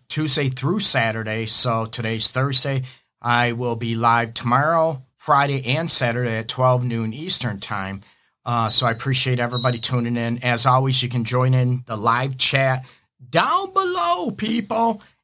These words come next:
And, uh, appreciate everybody on Instagram following. Throw out your questions, your comments. Today, I'm gonna be talking about relationship maturity and how many people out there will bash, will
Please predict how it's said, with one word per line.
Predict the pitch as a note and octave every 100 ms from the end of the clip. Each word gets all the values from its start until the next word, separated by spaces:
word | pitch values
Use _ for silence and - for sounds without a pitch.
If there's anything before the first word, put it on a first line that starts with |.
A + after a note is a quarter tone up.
| _
And, | D3 C#3+ C#3 C#3 C#3 C#3 C3+ C3+
uh, | C#3+ C3 B2+
appreciate | B2+ C#3+ C3+ C#3 C#3
everybody | C3+ B2+ C#3 C3
on | B2+
Instagram | B2+ B2+ - C3+ B2+
following. | B2 C3 B2+ C3 C3
Throw | C3 G#3+ A#3
out | A3+
your | F#3
questions, | C#3 D#3+ D3+ - D3+ C#3
your |
comments. | C3 D3 C#3 C3 B2+ - - -
Today, | - D#3+ G#3 C4 A3+
I'm | D#3 F3
gonna | A3+
be | A#3+ A#3+
talking | - C3+ C3+ C3 D3
about | C3 C3+ C#3 _ _ _ _ _ _ _ _
relationship | B2 C3 C3 G#3 G3+ D3+ C3 C3+ C3 -
maturity | B2+ C#3 B2+ - B3+ G3+ G#2+ C#2 _ _ _ _
and | B2+
how | A#2+ D#3
many | A#3 C4
people | G#3 - D3+ C#3+
out | D3 D#3 E3 C3
there | C3 B2
will | B2 C3 C3
bash, | B2 B2 C#3 D3+ D#3 - -
will | C3 C3 B2+